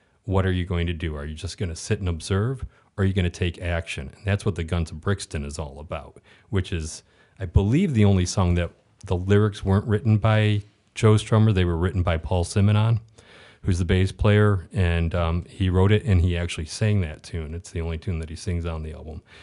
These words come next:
And it's all about, you know, fascism, you know, it, it's the whole, they came for this group, and I didn't say anything. And then they came for this group, and I didn't say anything. And then when they came for me, there was nobody to step up.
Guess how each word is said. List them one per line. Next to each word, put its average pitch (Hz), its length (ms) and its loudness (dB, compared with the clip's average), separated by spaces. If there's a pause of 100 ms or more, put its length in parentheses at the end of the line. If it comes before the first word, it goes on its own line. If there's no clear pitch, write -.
(180)
And 87 120 -2
it's 82 160 -6
all 90 200 2
about, 87 360 -2
you 90 80 0
know, 85 240 0 (440)
fascism, 101 1000 2
you 101 140 2
know, 85 220 2 (100)
it, 101 180 0
it's 107 220 2
the 101 160 2
whole, 101 340 4 (640)
they 107 140 6
came 113 320 4
for 107 160 4
this 92 220 2
group, 85 420 0 (200)
and 92 140 2
I 90 80 4
didn't 85 280 0
say 82 280 -2
anything. 76 500 -6
And 82 120 0
then 95 100 6
they 101 140 6
came 98 240 4
for 90 100 0
this 85 240 -2
group, 76 300 -8
and 80 100 -4
I 80 60 -4
didn't 82 260 -6
say 80 320 -6
anything. 73 640 -8 (240)
And 92 200 2
then 95 140 4
when 98 120 4
they 92 120 2
came 92 300 0
for 87 140 -4
me, 92 280 2
there 80 140 -4
was 82 180 -6
nobody 82 440 -4
to 78 100 -8
step 80 400 -12
up. 73 240 -12